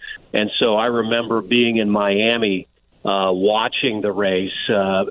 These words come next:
but I, I, I've been in turn four, two thousand one to two thousand thirteen, and from twenty fifteen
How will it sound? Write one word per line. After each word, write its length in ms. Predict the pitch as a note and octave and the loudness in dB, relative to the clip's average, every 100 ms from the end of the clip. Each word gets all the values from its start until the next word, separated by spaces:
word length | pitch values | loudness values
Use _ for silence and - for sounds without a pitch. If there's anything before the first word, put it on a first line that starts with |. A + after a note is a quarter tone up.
| - | -2
but 220 | G#2+ G#2 - - | 0 0 -2 -2
I, 180 | A2+ G#2 | 0 0
I, 320 | G#2+ A2+ A2 | 2 2 0
I've 80 | G#2+ | 0
been 120 | A#2+ | 0
in 100 | A#2 | 0
turn 240 | - C#3 - | 0 -2 0
four, 380 | C#3+ C3+ C3 A#2+ - | 2 4 2 0 0
two 120 | D#3+ | 0
thousand 360 | D3+ C#3+ C#3 C#3 | 2 0 0 0
one 140 | C3+ | 0
to 80 | B2+ | 0
two 180 | - C#3 | 0 0
thousand 360 | C3+ B2+ B2+ | 0 0 -2
thirteen, 640 | - C3 - C3+ C3 C3 A#2+ _ _ _ | 0 -2 0 0 2 2 -2 _ _ _
and 180 | - A#2+ | -2 -2
from 180 | G#2+ A2+ | 0 -2
twenty 320 | - C#3 C3 A2+ | 0 0 0 0
fifteen 640 | C3+ A#2+ - C3 A#2+ A#2 | -2 -2 -2 0 2 0